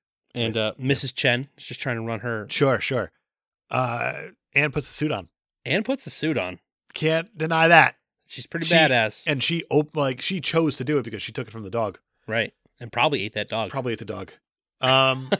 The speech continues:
Speaker 1: <laughs>
Speaker 2: I'll go, I'll go point seven five.
Speaker 1: I
Speaker 2: 'Cause she's
Speaker 1: think
Speaker 2: also actually trying to help
Speaker 1: Yeah. And
Speaker 2: Eddie Brock.
Speaker 1: and she doesn't end up back with him at the end of the movie.
Speaker 2: Which I love.
Speaker 1: Which is
Speaker 2: It's
Speaker 1: perfect.
Speaker 2: great. Point seven five.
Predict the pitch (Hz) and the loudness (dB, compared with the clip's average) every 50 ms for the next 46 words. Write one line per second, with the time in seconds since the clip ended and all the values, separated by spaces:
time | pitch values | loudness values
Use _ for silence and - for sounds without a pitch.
0 | - _ _ _ - - _ _ - - - _ - 226 - 151 180 175 170 165 | -4 _ _ _ -18 -18 _ _ -6 -6 -6 _ -6 0 2 4 4 6 4 2
1 | 156 - 139 - 151 160 160 170 160 - _ _ _ - - 117 120 123 - - | 2 -2 -2 2 2 2 4 2 -2 -2 _ _ _ -20 -12 -8 -8 -8 -6 -6
2 | 160 156 135 - 160 151 151 139 131 123 113 104 101 - - - - - _ _ | -6 -6 -2 2 4 6 8 8 8 6 6 2 -2 -8 -14 -18 -20 -20 _ _
3 | - 123 127 - 139 196 - 175 220 214 - 185 185 - 262 185 - - 165 139 | -8 -6 -2 0 0 2 6 6 6 6 4 -2 0 2 0 0 2 0 -4 -4
4 | 123 - 151 147 135 127 - - 131 107 - - - _ - 127 117 101 92 - | -4 -4 -6 -4 -4 -4 -2 -2 -2 -2 -4 -10 -16 _ 0 0 0 0 0 -4
5 | _ _ _ _ _ _ _ 190 202 240 247 247 240 131 123 113 104 117 107 - | _ _ _ _ _ _ _ 2 4 4 4 6 4 4 4 4 2 2 2 2
6 | - - - - _ 180 190 196 - - 214 185 202 208 190 - 190 - _ _ | -4 -14 -18 -6 _ -2 0 0 -2 -4 -4 0 -2 -2 0 -2 -6 -8 _ _
7 | - 151 156 147 147 139 120 127 135 127 131 - 135 120 131 120 117 104 98 113 | -2 -2 0 0 0 -2 0 -2 -4 -4 -2 -4 -8 -6 -6 -8 -8 -6 -6 -8
8 | 104 104 98 95 95 95 90 80 85 95 _ _ _ - 123 - 139 127 110 110 | -8 -8 -8 -10 -10 -10 -10 -12 -14 -18 _ _ _ -6 -2 -2 -2 -2 -2 -4
9 | 104 131 123 113 - 123 110 101 - _ _ _ _ _ _ _ 156 139 127 - | -2 -2 -4 -4 -2 -6 -6 -6 -10 _ _ _ _ _ _ _ -2 -2 -2 -2
10 | 123 113 98 - - 110 104 110 104 107 92 80 76 - - _ _ - 139 117 | -4 -6 -6 -6 -8 -6 -4 -2 -2 -2 -2 -4 -8 -10 -16 _ _ -4 -4 -2
11 | - 117 98 92 95 80 71 _ | -2 -2 -4 -4 -8 -12 -12 _